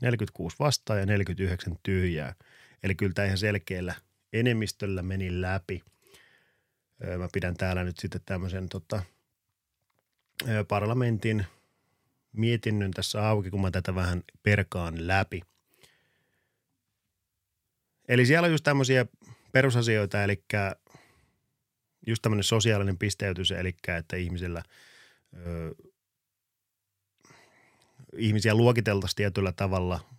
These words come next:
eri sosiaalisiin luokkiin. Sen, se nyt pystytään niin kuin tällä selkeästi kieltämään.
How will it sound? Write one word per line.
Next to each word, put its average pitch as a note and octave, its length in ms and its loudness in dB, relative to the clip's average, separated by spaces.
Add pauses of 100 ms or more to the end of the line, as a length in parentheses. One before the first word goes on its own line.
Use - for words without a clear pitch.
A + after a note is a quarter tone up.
(200)
eri G2 180 -2
sosiaalisiin F#2 640 -2
luokkiin. F2+ 680 -4
Sen, F#2 360 -4
se G2 140 0
nyt F#2+ 140 -4
pystytään F2 460 -6
niin E2 180 -10
kuin F2 180 -8 (460)
tällä F#2 380 0 (1000)
selkeästi F2+ 500 -4
kieltämään. E2 640 -4